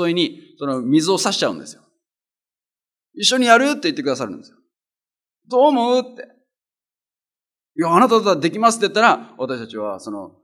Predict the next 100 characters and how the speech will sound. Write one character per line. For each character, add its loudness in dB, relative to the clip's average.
神 -6
が -14
用 -8
意 -16
し -16
て -12
お -8
ら -10
れ -10
る -14
祝 -14
福 -16
を -12
受 -16
け -16
取 -20
っ -20
て、 -12
そ -20
の -16
せ-、 -16
先 -16
に -10
進 -12
む -12
こ -18
と -18
が -20
で -20
き -20
る -20
ん -20
で -20
す -20
よ。 -20
で -8
も、 -4
「い -12
や -6
ー、 -12
そ -6
ん -6
な -4
ん -4
で -4
き -14
ま -6
せ -4
ん -4
よ」 -2
と -10
か -2
っ -8
て -10
言 -8
っ -20
て -4
し -6
ま -2
っ -12
て、 -2
も 0
う -4
神 2
に 0
背 -2
を 0
向 -4
け -8
ち -6
ゃ -2
っ -18
た -6
ら -8
そ -10
の -6
時 -12
点 -10
で -14
終 -12
わ -10
り -12
で -20
す -20
よ。 -20
で -10
き -6
な -6
い -2
で -2
終 -4
わ -4
っ -10
ち -12
ゃ -6
う -10
ん -16
で -20
す -20
よ。 -20